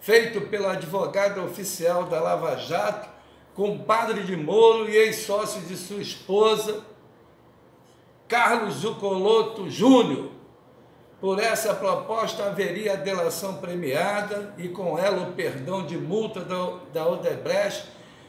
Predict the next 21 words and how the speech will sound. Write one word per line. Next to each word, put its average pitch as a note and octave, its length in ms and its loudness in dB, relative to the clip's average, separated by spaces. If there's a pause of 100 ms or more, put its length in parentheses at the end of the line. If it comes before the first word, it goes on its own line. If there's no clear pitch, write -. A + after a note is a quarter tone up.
(160)
de E3 200 -6
dez F#3 500 -2
milhões F#3+ 760 -4
de E3+ 100 -8
dólares, A3+ 680 0 (400)
e A#3+ 140 -6
Duran A3+ 560 0 (200)
teria G3+ 460 0
ainda F#3 420 -2
prisão D#3+ 680 -6
doméstica. A#2 760 -8 (1040)
Diante C4 540 0
desses G3+ 480 0
fatos, - 640 -2 (100)
dá C#3 320 0
para G3+ 200 -4
acreditar F3 680 -2
nas E3 180 -4
palavras D#3 580 -2
de C3 100 -8
Moro E3+ 580 -2